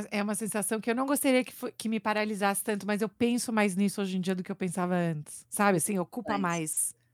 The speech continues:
Speaker 2: é.
Speaker 1: na cabeça. Mas, Carol, eu adorei nossa conversa, você é orgulho nacional, fantástico, que
Speaker 2: Gabi, tu
Speaker 1: honra. <laughs>
Speaker 2: descobriu que eu falo mais do que, né, um,
Speaker 1: Mas você
Speaker 2: sei
Speaker 1: precisa
Speaker 2: lá.
Speaker 1: escrever um livro, desesperadamente, precisa ser, tipo,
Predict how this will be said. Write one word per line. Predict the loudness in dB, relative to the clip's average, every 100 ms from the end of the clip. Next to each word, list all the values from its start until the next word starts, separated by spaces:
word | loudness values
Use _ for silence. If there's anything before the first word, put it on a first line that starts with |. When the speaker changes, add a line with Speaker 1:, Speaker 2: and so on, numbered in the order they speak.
| _ _ _ -12
Speaker 2:
é. | -10 -10 -12 -6
Speaker 1:
na | -4
cabeça. | -2 -2 -2 -4 -8 -12 _ -20 -20 -20 -4
Mas, | -2 2
Carol, | 6 8
eu | 8
adorei | 8 8 8 6
nossa | 4 0 0
conversa, | 0 6 6 6 2
você | 0 2 4 4 4
é | 4 4 2
orgulho | -2 -2 0 0 0 2
nacional, | 2 2 2 4 6 8 6
fantástico, | 4 -2 4 6 6 6 0 -4
que | -4 4 10
Speaker 2:
Gabi, | 12 12 4
tu | 4
Speaker 1:
honra. | 6 6
<laughs> | 4
Speaker 2:
descobriu | 4 4 8
que | 8
eu | 6
falo | 4 6 6 2
mais | -4 -2 -2 -2
do | -8
que, | -8 -10 -8 -8 -6 -8 -10 -12 -10 -6
né, | -4 2 2 2
um, | -4 -2
Speaker 1:
Mas | 2 2
você | 2
Speaker 2:
sei |
Speaker 1:
precisa | 2 2
Speaker 2:
lá. | 4
Speaker 1:
escrever | 4 2
um | 0
livro, | 0 0 2 0 0
desesperadamente, | 2 4 6 6 2 4 2 4 2 0 -2
precisa | -6 -6
ser, | -6
tipo, | -8 -10 -12